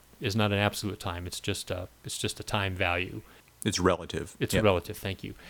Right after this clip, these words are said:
Speaker 1: Uh, whereas signature, uh, inception and, uh, expiration times, they are absolute times. So the, uh, recursive name server could look at this and go, "Well, all right,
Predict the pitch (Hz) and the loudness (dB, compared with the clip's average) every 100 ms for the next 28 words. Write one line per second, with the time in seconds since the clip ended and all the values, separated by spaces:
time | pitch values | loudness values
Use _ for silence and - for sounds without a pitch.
0 | - - 107 104 117 117 104 - 151 143 | -16 0 2 4 6 8 6 6 2 2
1 | - 117 107 110 104 98 104 98 - 123 | 2 4 4 2 0 0 -2 0 2 2
2 | - 110 101 107 - 101 98 95 92 92 | 2 0 0 -2 -2 0 0 0 -2 -6
3 | 104 - 98 98 107 - 107 113 - 95 | -8 -8 -8 -6 -6 -2 2 2 0 -4
4 | 95 98 - 120 104 - 101 - 101 95 | -2 -2 2 4 6 4 0 0 -6 -6
5 | - 101 98 - - - - - - - | -6 -8 -6 -8 -12 -16 -20 -18 -6 4
6 | 117 113 139 131 104 98 92 95 - _ | 6 6 0 -2 0 2 0 -4 -10 _
7 | - 131 101 95 101 147 - 113 127 - | -20 -12 -10 -6 2 2 4 4 4 4
8 | 104 101 - 110 - - 104 - 98 92 | 0 0 2 0 0 0 0 0 0 2
9 | 101 98 120 95 92 - | 2 4 4 4 2 0